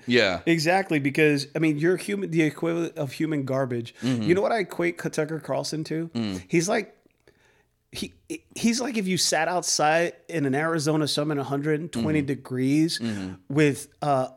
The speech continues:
Speaker 2: a heating pad on your balls.
Speaker 1: Yeah.
Speaker 2: The sweat that would be running between your legs. That's,
Speaker 1: Yep.
Speaker 2: that's Tucker Carlson.
Speaker 1: I've always thought of Tucker
Speaker 2: <laughs>
Speaker 1: Carlson as every eighties teen movie bully because if you look at him, well,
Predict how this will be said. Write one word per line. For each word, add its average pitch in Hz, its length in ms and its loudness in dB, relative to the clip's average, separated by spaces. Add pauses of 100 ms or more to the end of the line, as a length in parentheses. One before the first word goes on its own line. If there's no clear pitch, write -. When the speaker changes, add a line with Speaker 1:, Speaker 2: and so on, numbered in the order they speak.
(100)
Speaker 2:
a - 80 -4
heating 156 380 0
pad 165 240 0
on 151 120 0
your 131 140 -2
balls. 127 720 -2
Speaker 1:
Yeah. 101 320 0
Speaker 2:
The 139 100 -2
sweat - 540 2
that 175 80 2
would 165 160 0
be 160 80 2
running 160 260 2
between 156 300 0
your 165 140 2
legs. 175 320 0
That's, 107 300 0
Speaker 1:
Yep. - 100 -18
Speaker 2:
that's 120 180 -6
Tucker 107 340 -12
Carlson. 95 340 -12 (180)
Speaker 1:
I've 202 240 0
always 226 220 2
thought 180 280 4
of - 160 6
Tucker 180 300 4
Speaker 2:
<laughs> 196 80 2
Speaker 1:
Carlson 151 760 0 (120)
as 110 240 -2 (160)
every 131 880 -4
eighties 110 380 -4
teen 110 360 -6
movie 101 280 -6
bully 78 600 -10 (380)
because 131 720 0
if 139 140 2
you 131 120 6
look 117 300 0
at 147 160 0
him, 85 480 -6 (220)
well, 139 280 0